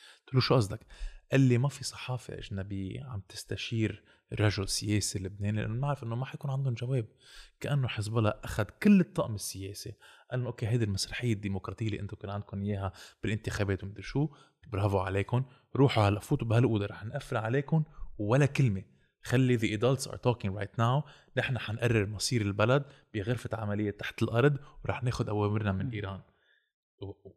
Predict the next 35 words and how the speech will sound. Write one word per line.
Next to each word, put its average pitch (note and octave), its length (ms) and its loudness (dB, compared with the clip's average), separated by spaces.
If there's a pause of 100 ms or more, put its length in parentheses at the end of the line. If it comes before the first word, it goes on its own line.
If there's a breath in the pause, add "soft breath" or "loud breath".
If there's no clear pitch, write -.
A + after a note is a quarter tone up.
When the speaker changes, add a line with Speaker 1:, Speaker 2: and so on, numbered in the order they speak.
Speaker 1:
وفعلًا D#3 400 0
هيك F3 140 0
صار، F3+ 320 0 (120)
إنه G2+ 200 -4
ما B2+ 100 0
حدا F3 180 4
بيعرف E3+ 240 0
شو - 80 -10
حيصير، A2 480 -2 (440)
ما C3 60 4
حدا C3 120 0
بيعرف B2 200 2
إذا G#2 100 2
رح - 140 -6
يكون A2+ 140 -6
في - 120 -10
تصعيد، G#2 360 -10 (340 soft breath)
كل C#3 140 2
واحد C#3 240 4
عنده A2+ 200 2
قراءته G#2+ 380 -2
السياسية. G#2 760 -8 (500 loud breath)
آه، G2 320 0 (220)
عشان F#2 240 -6
هيك D3+ 100 -2
كمان C#3 180 0
نحن C3 160 -4
ما B2+ 80 0
فينا، C3+ 220 0
ما B2+ 140 -6
بنعرف C3+ 200 -4
شو - 80 -4
بدنا B2 120 0
نصور C#3 280 2
كحلقات، C3 560 2